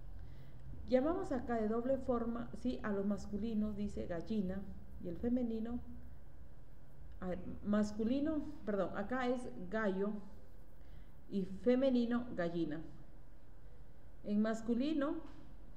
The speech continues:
héroe, femenino, heroína. Sacerdote,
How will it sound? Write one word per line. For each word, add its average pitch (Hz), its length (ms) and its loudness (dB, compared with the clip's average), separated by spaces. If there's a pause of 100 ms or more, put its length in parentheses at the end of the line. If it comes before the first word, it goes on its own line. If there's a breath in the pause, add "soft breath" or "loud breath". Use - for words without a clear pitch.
(200)
héroe, 247 480 6 (600)
femenino, 226 640 2
heroína. 170 520 4 (840)
Sacerdote, 247 840 4